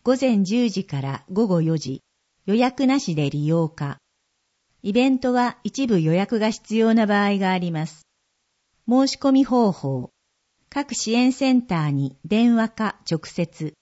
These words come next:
午前十時から午後四時、利用希望日の一週間前から当日まで。施設、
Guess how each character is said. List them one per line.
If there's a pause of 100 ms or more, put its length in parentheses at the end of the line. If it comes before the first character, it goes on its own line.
(480)
午
前
十
時
か
ら
午
後
四
時、 (520)
利
用
希
望
日
の
一
週
間
前
か
ら
当
日
ま
で。 (760)
施
設、